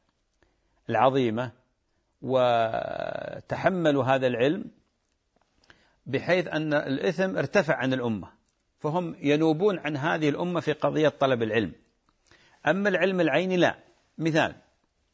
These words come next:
علم العقيدة والتوحيد والإيمان، يجب على كل مسلم أن يتعلم علاقته برب سبحانه وتعالى، فإعراض الإنسان عن ذلك بقصد، هذا والعياذ بالله يعني على خطر عظيم.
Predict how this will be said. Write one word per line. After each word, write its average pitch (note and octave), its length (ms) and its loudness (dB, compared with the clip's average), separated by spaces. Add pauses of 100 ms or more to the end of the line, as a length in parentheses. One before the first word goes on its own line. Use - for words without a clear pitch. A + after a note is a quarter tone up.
علم E3+ 420 -2
العقيدة F3 560 -2
والتوحيد E3 580 -2
والإيمان، A#2+ 480 -2 (600)
يجب E3+ 380 -2
على C#3 240 2
كل F#3+ 240 -2
مسلم E3 380 -4
أن D3 100 2
يتعلم D#3 600 0
علاقته D3 520 0
برب C#3+ 360 -4
سبحانه A#2+ 400 -4
وتعالى، F#2 400 -6 (840)
فإعراض D#3 600 2
الإنسان D#3 640 -2
عن F#3 160 -4
ذلك C#3 480 0 (100)
بقصد، - 540 -4 (520)
هذا G3 240 -4
والعياذ E3 360 -2
بالله E3+ 460 -2
يعني A#2 520 -6
على A#2+ 200 -2
خطر F#3 340 -2
عظيم. D#3 360 0